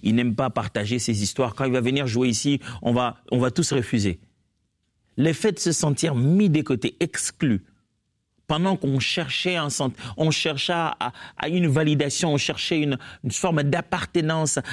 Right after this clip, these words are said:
à satisfaire les autres, à se sentir membre du groupe, mais on a été exclu, soit par le groupe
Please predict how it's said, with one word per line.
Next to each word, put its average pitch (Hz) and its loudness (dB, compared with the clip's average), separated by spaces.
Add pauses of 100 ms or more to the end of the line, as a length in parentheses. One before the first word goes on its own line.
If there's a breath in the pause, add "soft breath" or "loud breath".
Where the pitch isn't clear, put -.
à 139 -4
satisfaire 190 -2
les 151 2
autres, 160 2
à 139 -4
se 143 -2
sentir 156 0
membre 143 0
du 113 2
groupe, 113 0 (200 loud breath)
mais 123 2
on 120 2
a 113 2
été 98 -2
exclu, - -6 (920)
soit - -2
par 143 -2
le 151 4
groupe 151 4